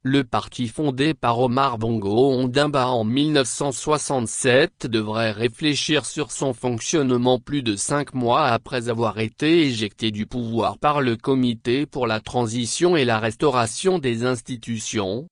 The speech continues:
ctri. Selon cette note signée du secrétaire général adjoint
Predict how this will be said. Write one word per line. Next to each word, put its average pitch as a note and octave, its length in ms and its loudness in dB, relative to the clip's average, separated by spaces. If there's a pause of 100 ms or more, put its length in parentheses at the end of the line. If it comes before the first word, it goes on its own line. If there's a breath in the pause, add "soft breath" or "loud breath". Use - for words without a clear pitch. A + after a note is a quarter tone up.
(140)
ctri. - 360 -10 (100)
Selon G#2+ 440 -4
cette - 320 -6
note G#2 500 0
signée C#3+ 460 0
du A2 120 -6
secrétaire C#3+ 680 -2
général B2+ 520 2
adjoint A#2+ 540 2